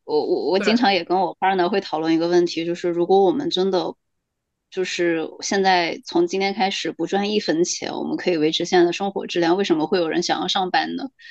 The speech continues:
Speaker 1: 就是，就，就像我说的，就是本身我工作的目的就是赚钱，让自己就是有更好的一些物质生活，所以我觉得经济它是一个很重要的因素，这件事情是，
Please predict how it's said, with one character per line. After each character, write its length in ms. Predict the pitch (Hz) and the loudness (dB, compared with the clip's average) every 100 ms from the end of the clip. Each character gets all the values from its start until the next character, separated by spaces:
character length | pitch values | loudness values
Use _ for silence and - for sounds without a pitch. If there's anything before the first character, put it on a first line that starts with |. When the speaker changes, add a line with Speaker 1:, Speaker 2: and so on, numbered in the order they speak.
| - - - | -20 -20 -8
Speaker 1:
就 80 | 226 | -4
是， 340 | 220 214 175 - _ _ _ _ _ _ _ | 2 2 2 -8 _ _ _ _ _ _ _
就， 120 | 208 | -6
就 140 | - 233 | 0 4
像 200 | 269 202 | 6 6
我 60 | |
说 160 | 180 180 | 2 2
的， 140 | 180 | 2
就 60 | 185 | 0
是 120 | 208 | -2
本 200 | 185 151 | -2 -2
身 260 | 190 196 202 | 0 0 0
我 240 | 170 - | 0 -2
工 240 | - 202 214 | -2 0 2
作 220 | 240 196 | 2 2
的 100 | 160 | 0
目 180 | 170 175 | 0 0
的 400 | 170 147 - - _ _ _ - | 0 -2 -4 -14 _ _ _ -2
就 160 | 214 | 0
是 280 | 202 180 151 | 0 -2 -2
赚 240 | 185 170 180 | 0 0 0
钱， 280 | - - 160 | -6 -6 -2
让 180 | 156 | -2
自 140 | - 170 | -2 -2
己 320 | 147 - - _ | -2 -4 -16 _
就 140 | - 165 | -12 -6
是 140 | 170 | -4
有 120 | 147 | -2
更 140 | 156 170 | 0 2
好 180 | - - | 2 -2
的 80 | 160 | -6
一 60 | |
些 160 | - 170 | -2 -2
物 220 | 170 170 | -2 -4
质 200 | - 160 | -6 -4
生 280 | - 156 - | -4 -4 -4
活， 260 | - - - | -6 -6 -4
所 160 | 180 | 0
以 60 | 180 | 2
我 180 | 202 170 | 2 0
觉 180 | 151 | -2
得 140 | 156 180 | -2 -2
经 260 | 196 208 | 0 -2
济 220 | 208 220 185 | -2 -2 0
它 160 | 180 | 0
是 140 | 185 185 | 0 0
一 80 | |
个 80 | 180 | 0
很 160 | - - | -4 -4
重 120 | 185 | 0
要 140 | 185 | 0
的 100 | 165 | 0
因 160 | 160 175 | 0 -2
素， 200 | - 185 | -2 -2
这 100 | 185 | 0
件 180 | 185 196 | -2 0
事 160 | 208 | -2
情 280 | 202 143 - | -2 -4 -4
是， 420 | - 185 175 175 | -2 2 2 0